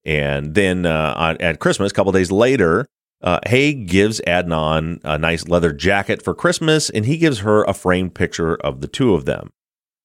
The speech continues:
So they're broken up, but they're still very much a part of each other's lives at this point.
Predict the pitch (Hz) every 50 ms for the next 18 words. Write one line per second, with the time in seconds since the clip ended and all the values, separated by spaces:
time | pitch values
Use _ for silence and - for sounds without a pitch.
0 | _ _ _ - 113 110 104 113 185 196 190 156 104 92 90 - - 95 92 95
1 | - - 139 143 135 92 95 95 92 90 82 80 82 - 90 80 - - 87 85
2 | 78 - - 78 80 80 - 78 71 73 69 71 82 85 - 85 85 80 78 76
3 | 80 73 - 73 - _ - - 69 - - - _ -